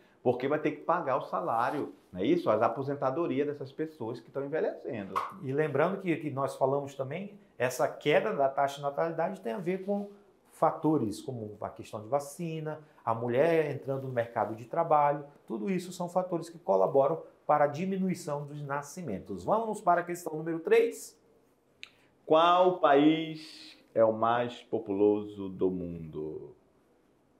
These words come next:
Speaker 1: Vai lá, professor.
Speaker 2: E aí, temos a China, B, Índia,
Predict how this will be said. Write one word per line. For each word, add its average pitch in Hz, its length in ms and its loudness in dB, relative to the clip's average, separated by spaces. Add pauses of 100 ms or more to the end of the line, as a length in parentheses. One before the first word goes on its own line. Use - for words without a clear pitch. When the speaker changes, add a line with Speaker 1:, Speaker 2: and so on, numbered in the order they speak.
(140)
Speaker 1:
Vai 92 240 0
lá, 90 600 -2 (340)
professor. 85 760 -8
Speaker 2:
E 156 160 2
aí, 139 280 4
temos 147 320 -2
a 156 80 8
China, 208 640 -2 (160)
B, 123 480 -2
Índia, 196 580 2